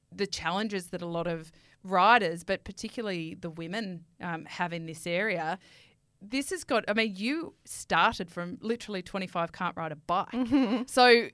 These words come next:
Speaker 1: is, how long did it take you to figure out all of these little skills along the way?
Speaker 2: Oh, I, I mean, I'm still learning now, but I have so many good anecdotes <laughs> about my own journey. And I suppose I can meet, even though I've moved along in my progression, I can still meet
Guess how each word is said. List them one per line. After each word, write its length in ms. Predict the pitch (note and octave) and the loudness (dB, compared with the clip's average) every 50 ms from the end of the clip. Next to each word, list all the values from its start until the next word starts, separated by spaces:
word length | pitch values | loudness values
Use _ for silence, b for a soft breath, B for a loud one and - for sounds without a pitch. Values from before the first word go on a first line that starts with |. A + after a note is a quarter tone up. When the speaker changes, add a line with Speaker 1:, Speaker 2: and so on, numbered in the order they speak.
| _ _ _ _ _ | _ _ _ _ _
Speaker 1:
is, 240 | A3 C4 B3 A3 A3+ - _ _ _ _ - | 0 0 0 0 -6 -14 _ _ _ _ -12
how 240 | - - B3 B3 C4+ | -2 0 2 4 4
long 180 | C#4 C4+ B3+ | 4 4 4
did 140 | A#3+ B3+ G#3+ A3 | 2 0 -2 -2
it 80 | - | -4
take 260 | - - G#3 G3+ - - | -2 -2 -4 -4 -2 -4
you 100 | A3+ A3+ | -4 -4
to 80 | A#3+ | -6
figure 300 | A#3 - B3 A#3 G#3+ G3+ | -6 -6 -4 -2 0 2
out 180 | F#3 F3 F3 F3+ | 4 4 2 2
all 160 | F3+ F3+ F3+ | 0 -2 -4
of 120 | F3+ F3+ F3+ | -6 -4 -2
these 260 | F#3 F3 E3+ E3+ E3+ | -4 -4 -4 -6 -8
little 320 | F#3 G3 F#3+ F#3+ F#3+ F#3 F3+ | -6 -4 -4 -4 -4 -4 -6
skills 480 | - - - - - F#3+ F#3 F3+ F3 | -10 -12 -10 -8 -6 -6 -6 -6 -8
along 260 | F3+ F3 F3 F3 - | -8 -4 -4 -4 -4
the 80 | E3+ E3+ | -4 -6
way? 340 | E3+ E3+ E3 D#3+ - F#3 - _ _ _ - | -8 -8 -8 -8 -10 -10 -14 _ _ _ 0
Speaker 2:
Oh, 40 | D#4 C4 | 2 4
I, 220 | D#3+ C#3+ F#3+ - - | 4 4 4 4 4
I 120 | - F#3+ | 2 2
mean, 180 | F#3 F#3+ F#3+ F#3+ | 2 0 0 -2
I'm 160 | F3+ F3+ G3+ | -2 -2 -4
still 260 | - - - B3 A#3 G#3 | -4 -2 0 0 0 0
learning 340 | F3 F3 F3 E3+ D#3+ D#3+ D#3+ | 0 -2 -2 -2 -4 -4 -2
now, 240 | E3+ F3+ F#3 F3+ F3 | 0 0 2 0 0
but 140 | F3 D#3+ E3 | 0 2 2
I 100 | F#3+ A3+ | 2 2
have 180 | A3+ F#3+ F3+ | 0 -2 -4
so 520 | - - - - D#3+ D#3+ E3 E3 E3 D#3+ D#3 | -6 -10 -8 -6 -4 -2 0 0 0 0 -2
many 240 | D3 C#3+ C3+ C#3 C3+ | -4 -6 -6 -8 -6
good 240 | - - E3+ E3 - - | 0 0 0 0 2 2
anecdotes 600 | F#3+ G3+ F#3+ F#3+ - - - G3+ G3 - - A#3+ F#4 | 2 4 4 2 0 4 6 6 6 6 6 4 6
<laughs> 60 | F4 | 8
about 240 | F4+ E4 F#4 - C4 | 10 8 8 8 8
my 240 | E4 B3 A#3+ A#3+ | 8 8 8 8
own 340 | A3 A3 A3+ A#3 A#3+ A#3+ A3+ | 6 6 4 2 0 0 -2
journey. 420 | - G#3 G3 F#3 F3+ F#3 F#3+ G3 F#3 | 0 2 2 2 2 0 0 0 0
And 140 | F3 G3+ G3+ | 0 2 2
I 120 | G3 A#3 | 2 2
suppose 420 | - - A3+ A#3 A3+ G3+ G3 F#3 G3+ | 0 -2 -2 0 0 0 0 0 0
I 120 | F#3 F#3 | 0 0
can 280 | F#3 - A#3+ F#3+ F#3 F3 | 0 -2 -4 -4 -4 -4
meet, 380 | F3 F#3 F#3+ G3 - - - B B B B B B B | -4 -2 -4 -4 -6 -10 -14 B B B B B B B
even 260 | - A#3+ A#3+ A#3 A#3 A3+ | -2 0 2 2 2 4
though 120 | G#3+ G3+ | 4 4
I've 280 | F#3+ F#3+ G3 G3 G3 G3+ | 4 4 4 2 0 -2
moved 260 | G3 G3 F#3+ F#3 - | -4 -6 -6 -6 -6
along 260 | F#3 F3+ F3+ F3+ F3+ | -4 -2 -2 -2 -2
in 140 | F3 F3 E3 | -4 -6 -4
my 360 | E3 E3+ F#3 F#3+ G3 G3+ G3+ b b b b b b _ - | -4 -4 -2 -2 -4 -4 -6 b b b b b b _ -6
progression, 500 | B3 G3+ E3+ F3+ D#3+ D3+ - - F3+ F3 | -4 -2 0 0 0 0 0 -2 -2 -2
I 80 | F3 | -2
can 160 | F3+ - F#3+ | -4 -4 -6
still 280 | F#3 - - G3+ F#3 E3+ | -6 -6 -6 -6 -4 -4
meet 500 | E3+ E3 E3+ F3+ F3+ - - _ - | -4 -4 -4 -4 -4 -6 -10 _ -20